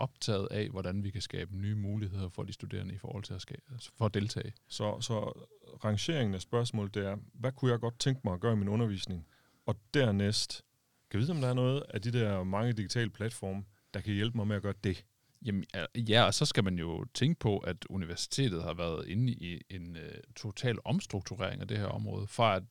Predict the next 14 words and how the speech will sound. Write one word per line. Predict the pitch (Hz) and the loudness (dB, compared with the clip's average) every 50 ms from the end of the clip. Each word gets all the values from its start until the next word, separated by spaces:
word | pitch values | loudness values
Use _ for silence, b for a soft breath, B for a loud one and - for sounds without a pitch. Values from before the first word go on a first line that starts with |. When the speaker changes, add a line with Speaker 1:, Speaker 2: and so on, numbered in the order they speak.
| - | -10
Speaker 1:
øh, | 90 90 - - 110 | -10 -10 -10 -6 -4
da | 104 95 | -4 -2
jeg | 90 - 123 | -2 -2 -2
startede, | - - 104 101 113 127 123 104 98 95 92 92 90 90 90 90 87 87 | -2 -2 0 2 2 2 2 2 2 2 0 0 0 0 -2 -2 -2 -4
øh, | 90 92 - _ _ | -6 -8 -12 _ _
som | - - - 92 87 | -6 -4 -4 -4 -2
videnskabelig | 95 98 95 92 - - 120 120 98 95 80 | -2 -2 -2 -2 -2 0 0 0 0 -2 -6
assistent | 80 - - - - - 117 110 92 | -6 -6 -6 -6 -4 -2 -2 -2 -2
i | - | -2
to | - - 123 120 | -2 -2 -2 -2
tusind | 110 120 113 98 - 98 92 | -2 -2 -4 -4 -4 -8 -8
og | - | -4
ti, | - 127 127 120 | -4 -2 -2 -2
men | - 90 90 90 87 87 | -4 -6 -6 -8 -8 -10